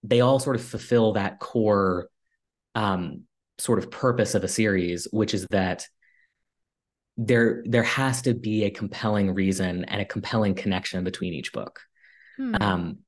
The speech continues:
Speaker 1: which is why I say that with a series, all the same rules of a standalone novel apply. Every one of your series, you know, books, like book one, book two, book three,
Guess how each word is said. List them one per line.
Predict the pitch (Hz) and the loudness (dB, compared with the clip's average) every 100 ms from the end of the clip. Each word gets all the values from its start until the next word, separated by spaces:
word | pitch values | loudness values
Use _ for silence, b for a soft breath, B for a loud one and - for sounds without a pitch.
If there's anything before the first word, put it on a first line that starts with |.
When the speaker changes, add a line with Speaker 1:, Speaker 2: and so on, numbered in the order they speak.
| _ _ _ - | _ _ _ 2
Speaker 1:
which | 131 | 4
is | 123 | 4
why | 127 127 | 4 2
I | |
say | 123 127 117 | 2 4 6
that | 113 | 4
with | 107 107 | 2 -2
a | |
series, | - 185 123 101 95 95 - - - | 0 2 4 2 0 -2 -12 -20 -2
all | 117 143 | 2 4
the | 123 | 2
same | 123 120 113 | 0 2 2
rules | 107 107 104 | 0 -2 -2
of | 95 | -4
a | |
standalone | 98 101 104 101 95 | -4 -2 0 2 0
novel | 92 90 78 | 0 -2 -4
apply. | - 104 85 - - - - - | -6 -4 -4 -4 -8 -14 -8 0
Every | 123 127 | 4 6
one | 117 110 110 | 6 6 4
of | 104 95 | 2 0
your | 92 | -2
series, | - 104 98 90 90 - b b b b _ | -2 0 2 2 -2 -6 b b b b _
you | 117 | 0
know, | 92 | 0
books, | 87 139 120 87 - | 2 0 2 -2 -2
like | - - | -4 0
book | 98 - | 0 2
one, | 101 | 2
book | 98 - | 2 0
two, | 107 | 0
book | 98 95 | 0 -2
three, | 123 123 104 95 | 2 4 4 0